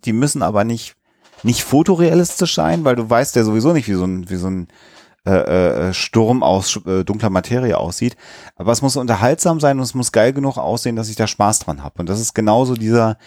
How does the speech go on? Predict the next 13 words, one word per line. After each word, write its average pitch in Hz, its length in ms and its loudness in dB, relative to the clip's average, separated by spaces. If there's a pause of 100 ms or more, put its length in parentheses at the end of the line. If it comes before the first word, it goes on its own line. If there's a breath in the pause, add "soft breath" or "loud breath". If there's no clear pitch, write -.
(300 loud breath)
Level, 120 360 4
den, 107 320 2
den, 98 500 0
äh, 87 300 0
The 104 120 4
Orville 95 260 2
hier 98 140 0
für - 120 -2
mich 92 220 -2
hat. - 320 -6
Das - 180 -8
ist 98 120 -6
einfach, 90 340 -4